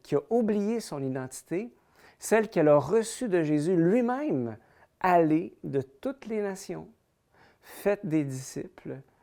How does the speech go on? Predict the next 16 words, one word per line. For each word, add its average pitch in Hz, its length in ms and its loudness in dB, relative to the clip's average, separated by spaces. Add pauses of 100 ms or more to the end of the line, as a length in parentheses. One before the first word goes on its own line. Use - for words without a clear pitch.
baptisez-les 165 1040 -4 (140)
et 143 100 -6
enseignez-leur 147 800 -8
tout 190 140 -12
ce - 80 -18
que 139 160 -12
je 139 60 -12
vous 127 180 -10
ai - 20 -12
enseigné. » 127 380 -18 (1900)
Aujourd'hui, 240 760 4
j'ai 160 200 0
la 135 200 2
joie 156 320 2
de 139 100 0
commencer 175 880 -2